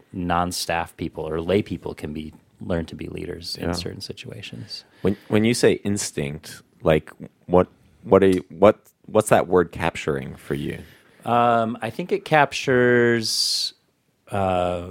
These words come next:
Speaker 1: ma-, I mean, maybe some of the concepts, right? So empathy,
Speaker 2: Mm.
Speaker 1: innovation, like,
Speaker 2: Mm-hmm.
Speaker 1: uh, those, those kind of things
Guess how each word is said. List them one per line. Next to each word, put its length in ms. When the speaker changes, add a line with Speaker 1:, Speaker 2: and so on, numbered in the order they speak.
Speaker 1:
ma-, 100
I 100
mean, 220
maybe 160
some 240
of 80
the 100
concepts, 520
right? 140
So 120
empathy, 640
Speaker 2:
Mm. 40
Speaker 1:
innovation, 760
like, 160
Speaker 2:
Mm-hmm. 220
Speaker 1:
uh, 140
those, 400
those 300
kind 200
of 100
things 640